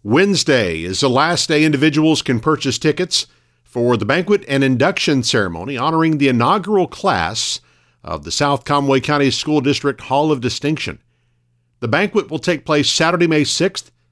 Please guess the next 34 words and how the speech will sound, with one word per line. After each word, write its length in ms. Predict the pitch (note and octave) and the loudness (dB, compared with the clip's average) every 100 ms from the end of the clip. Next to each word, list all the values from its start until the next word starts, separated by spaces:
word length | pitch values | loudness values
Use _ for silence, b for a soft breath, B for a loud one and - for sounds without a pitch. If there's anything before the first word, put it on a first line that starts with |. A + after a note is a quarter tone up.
| _ - | _ -8
six 280 | - F#3+ - | -4 -2 0
thirty 220 | F3+ E3 | 2 2
P 220 | E3 D#3 | 2 2
M 100 | E3 | 2
at 80 | C#3 | 0
Devil 180 | D3 C#3+ | -2 2
Dog 200 | D3 B2+ | 2 2
Arena. 320 | C3+ B2 - _ _ _ _ _ _ - | 2 0 -4 _ _ _ _ _ _ -10
Individuals 640 | B2 A2+ C3 B2 C#3+ D#3 | -4 0 2 2 0 -2
that 140 | C#3 B2 | -4 -2
will 120 | B2+ | 0
be 120 | A#2+ | 2
inducted 460 | A2+ C3+ C#3 C#3 B2 | 2 2 0 -2 -2
in 80 | |
the 120 | A#2+ A#2+ | 0 2
inaugural 460 | A#2 C#3 A#2+ A#2 | 2 2 2 0
class 480 | A2+ B2+ C#3 F3+ - _ _ _ - | 0 -2 -2 -4 -12 _ _ _ -6
are 80 | F#3 | -2
Doctor 340 | D3+ - C#3+ | -2 -2 -2
Olin 300 | C#3 D3+ C3+ | 0 2 2
Ray 140 | B2 | 2
Fullerton, 640 | G#2 - D3 D3 E3+ F#3 - _ _ _ | 0 0 2 2 -2 -6 -12 _ _ _
Barbara 300 | - B2 B2 | -4 -2 2
Netherton, 600 | A2+ C#3 D#3+ - F3 F3+ _ _ _ _ | 2 2 0 -2 -6 -8 _ _ _ _
Raymond 320 | B2 B2+ A2+ | -2 0 0
Chambers, 600 | - D#3 D#3+ F3 E3+ - _ | 0 0 2 -2 -4 -12 _
Harold 260 | C#3 C3 A2+ | 0 0 0
Nichols, 480 | E3 F3 D#3+ - - _ _ _ | -2 -2 -6 -8 -14 _ _ _
Henry 260 | F3 F#3 F3 | -4 0 0
Turner, 460 | F3 F#3+ D3+ D#2 _ _ _ _ - | 2 0 0 -2 _ _ _ _ -14
Lieutenant 360 | A2+ D3+ C3+ | -4 -2 0
Governor 300 | C#3+ D3 C3+ | 0 2 2
Nathan 360 | C3 D3+ C#3+ B2+ | 2 2 0 2
Gordon, 420 | C#3+ D#3 F3+ | 2 2 -2